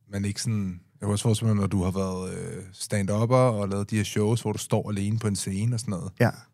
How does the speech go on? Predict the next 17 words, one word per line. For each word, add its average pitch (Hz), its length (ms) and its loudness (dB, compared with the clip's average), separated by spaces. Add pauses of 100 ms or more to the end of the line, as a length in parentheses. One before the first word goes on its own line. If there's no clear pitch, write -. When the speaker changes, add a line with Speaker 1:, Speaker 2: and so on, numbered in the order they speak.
(120)
Speaker 1:
Det 104 100 -8
er 104 80 -4
rart 113 200 2
at 113 60 -4
komme 110 220 6
ud 120 140 4
og, 98 420 -8 (120)
og 95 120 -4
lave 104 180 2
noget 113 180 2
holdarbejde, 123 600 -2
ikke? 151 120 -2 (320)
Speaker 2:
Helt 143 120 6
Speaker 1:
Altså - 100 -2
Speaker 2:
sikkert. 156 240 4 (600)
Jo, 143 160 6 (320)
bestemt. 131 460 2